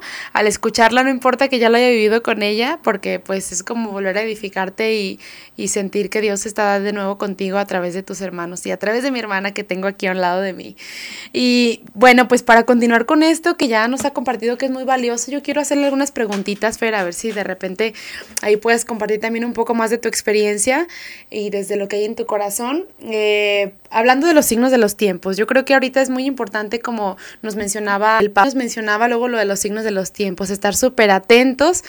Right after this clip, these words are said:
a lo que Dios nos va mostrando, como decíamos en lo de las manifestaciones de Dios, lo que les decía en el capítulo pasado.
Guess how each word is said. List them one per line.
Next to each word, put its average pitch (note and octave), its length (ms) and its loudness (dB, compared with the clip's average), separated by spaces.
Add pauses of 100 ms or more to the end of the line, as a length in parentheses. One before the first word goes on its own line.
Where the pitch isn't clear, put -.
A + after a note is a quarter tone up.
(220)
a G3+ 100 2
lo G3+ 120 4
que G#3 100 0
Dios G#3 160 2
nos A#3 180 -4
va A#3+ 100 2
mostrando, G3 680 0
como F#3 240 0
decíamos F#3+ 460 -2
en G3 80 -6
lo F#3 40 -4
de F3 80 -4
las F#3 180 -4
manifestaciones F#3 840 -8
de G3 120 -6
Dios, F#3 560 -2
lo G3 100 -4
que G3 120 -6
les F#3 100 -4
decía F#3 240 -6
en G3 80 -6
el G3+ 80 -10
capítulo G3+ 480 -6
pasado. F3+ 420 -4